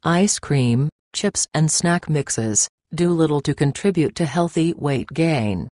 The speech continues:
Gorging on these foods, even for a week, encourages you to develop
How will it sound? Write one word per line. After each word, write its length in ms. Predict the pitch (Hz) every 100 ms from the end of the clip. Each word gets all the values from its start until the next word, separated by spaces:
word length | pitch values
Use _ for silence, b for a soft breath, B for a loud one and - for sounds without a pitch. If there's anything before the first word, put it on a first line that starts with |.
| -
Gorging 460 | - 151 151 170 170
on 180 | 151 143
these 320 | 143 143 135
foods, 560 | - 135 113 113 143 - _ -
even 320 | 185 170 160
for 240 | - 135
a 100 | 131
week, 320 | 127 131 - - _ _
encourages 680 | 151 147 - 175 165 175 156
you 220 | 156 156
to 140 | 156 139
develop 360 | 131 143 165